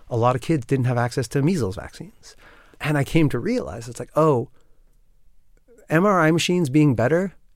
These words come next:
isn't the barrier to helping <laughs> humanity deal with healthcare. Like, it's a lower tech problem than that." And the cutting edge of medical technology is just gonna help rich people live a couple of years longer. And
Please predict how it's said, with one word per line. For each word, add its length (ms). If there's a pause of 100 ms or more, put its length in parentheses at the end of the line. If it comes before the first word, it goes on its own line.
isn't 440
the 80
barrier 540 (560)
to 340 (260)
helping 380
<laughs> 60
humanity 580 (100)
deal 140
with 100
healthcare. 340
Like, 300 (320)
it's 200
a 40
lower 320
tech 240
problem 340 (280)
than 160
that." 280 (400)
And 540 (240)
the 200
cutting 420
edge 320
of 160
medical 420
technology 800 (360)
is 140
just 200
gonna 140
help 200 (160)
rich 300
people 320
live 200
a 80
couple 240
of 60
years 200
longer. 340 (600)
And 360